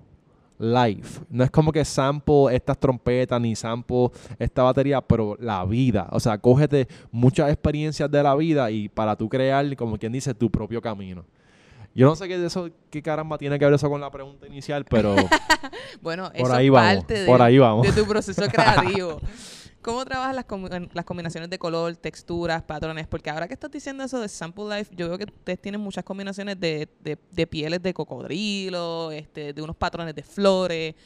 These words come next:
Speaker 2: ¿Cómo ustedes trabajan esas combinaciones?
Speaker 1: Yo creo que eso, eso es lo importante. Si yo fuera a añadirle valor a las personas que nos están escuchando, que me imagino que mayormente son diseñadores, yo creo que se nos hace fácil elegir texturas, colores,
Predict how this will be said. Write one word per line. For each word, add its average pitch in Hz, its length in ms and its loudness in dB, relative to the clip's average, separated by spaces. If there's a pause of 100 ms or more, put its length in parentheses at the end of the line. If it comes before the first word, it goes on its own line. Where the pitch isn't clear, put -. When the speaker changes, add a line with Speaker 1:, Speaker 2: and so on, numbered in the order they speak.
(180)
Speaker 2:
¿Cómo 208 220 -4
ustedes 240 200 -10
trabajan 220 300 -6
esas 196 200 -10
combinaciones? 175 640 -12 (200)
Speaker 1:
Yo 113 140 0
creo 165 180 4
que 147 100 4
eso, 139 160 0
eso 127 260 -4
es 147 60 0
lo 151 60 -2
importante. 147 840 0
Si 107 180 0
yo 107 100 6
fuera 117 220 4
a - 20 2
añadirle 127 720 4
valor 120 280 8
a 117 100 6
las 110 200 4
personas 101 340 0
que 113 60 2
nos 117 80 6
están 117 180 2
escuchando, 117 420 4
que 98 260 2
me 95 80 -2
imagino 95 300 0
que 107 80 -2
mayormente 98 420 -4
son 110 140 -4
diseñadores, 107 640 2 (540)
yo 107 120 -2
creo 139 180 8
que 117 300 4 (880)
se - 180 -4
nos 120 160 0
hace 117 240 0
fácil 147 280 2
elegir 127 400 0
texturas, 131 560 2
colores, 120 720 8